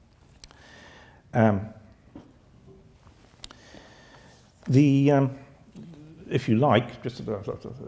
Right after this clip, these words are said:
ten years ago I suggested the idea of a conflict trap, and in a way there's a, uh, an ineffective state trap, that, um, if you start without national identity, your public sector organizations don't work,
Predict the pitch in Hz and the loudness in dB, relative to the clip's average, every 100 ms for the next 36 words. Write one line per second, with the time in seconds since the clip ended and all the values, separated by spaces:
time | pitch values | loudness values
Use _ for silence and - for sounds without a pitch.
0 | 131 - - - _ - 135 117 120 98 | -16 -18 -20 -20 _ -8 -2 2 2 2
1 | 107 98 - 87 113 - 104 101 95 98 | 0 0 -2 -4 -4 -4 -2 0 0 0
2 | 101 90 90 - 127 107 - 87 - 87 | 0 -2 -4 0 0 0 -6 -10 -10 -8
3 | 107 - - - - - 135 107 110 131 | -8 -12 -20 -20 -20 -14 -8 -6 -2 -2
4 | 120 107 101 101 98 - - - - - | -2 -2 -4 -4 -6 -14 -20 -20 -20 -20
5 | - - 104 101 101 - 113 113 107 120 | -10 -2 0 0 -6 -4 0 2 0 -2
6 | 113 - 87 - - 117 107 - 85 82 | -6 -8 -10 -8 -2 -2 -2 -12 -16 -16
7 | - - 107 107 - - - _ - 104 | -18 -10 -10 -10 -20 -20 -20 _ -8 -6
8 | 98 98 - 104 101 - 156 156 120 110 | -6 -10 -12 -8 -8 -6 -2 0 -2 -4
9 | 113 110 98 113 - 113 101 101 104 95 | -2 -4 -2 -4 -4 -4 -2 -2 -4 -6
10 | 101 98 98 - - - 101 95 110 101 | -6 -6 -8 -20 -20 -12 -10 -6 -6 -6
11 | 107 - - - _ _ _ _ _ _ | -8 -10 -20 -20 _ _ _ _ _ _
12 | _ _ - - 113 - 107 107 95 95 | _ _ -14 -6 -4 -2 -2 -2 -2 0
13 | 110 113 - 90 87 107 95 98 107 98 | 2 2 -2 -6 0 0 0 2 2 2